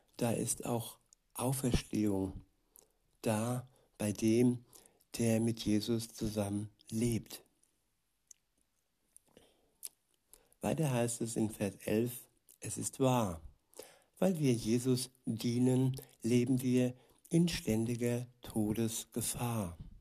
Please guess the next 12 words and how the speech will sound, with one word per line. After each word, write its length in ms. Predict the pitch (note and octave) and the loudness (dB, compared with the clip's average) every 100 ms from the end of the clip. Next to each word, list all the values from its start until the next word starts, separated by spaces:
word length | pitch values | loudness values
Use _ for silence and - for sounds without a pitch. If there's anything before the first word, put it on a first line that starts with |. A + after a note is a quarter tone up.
| _ - - _ - | _ -20 -20 _ -2
damit 480 | A2 A#2+ D3 - | 0 2 0 -2
sein 380 | - - F3+ F3+ | -2 0 2 2
Leben 640 | C#3 G#2+ G#2+ A2+ A#2+ A#2+ - _ _ _ - | 2 2 2 2 2 0 -6 _ _ _ -4
an 200 | C#3 D#3 | 0 2
unserem, 680 | C#3+ C3 - - A#2 A#2 A2+ _ _ _ _ _ _ _ | 2 0 -2 -4 -2 -2 -6 _ _ _ _ _ _ _
an 180 | - C3 | -4 -2
unserem 640 | - C3 C3 - A#2 A2+ | 2 0 -2 -2 0 0
sterblichen 840 | A#2 - A2+ A2+ A#2 B2 - B2 A#2 | -2 -4 -2 -2 -2 -8 -6 -6 -8
Körper 600 | - A2 G#2+ A2+ A2+ A2+ | -4 -2 -2 -2 -4 -6
sichtbar 840 | - - A#2 - - A#2 A2 A2+ - | -10 -8 -6 -6 -4 -4 -4 -6 -12
wird. 580 | - G2 A2+ G2+ E2+ - - - _ _ _ _ _ _ _ _ _ _ _ _ - | -12 -8 -4 -4 -6 -14 -18 -20 _ _ _ _ _ _ _ _ _ _ _ _ -8
Ja, 280 | A2 F#2+ | -6 -8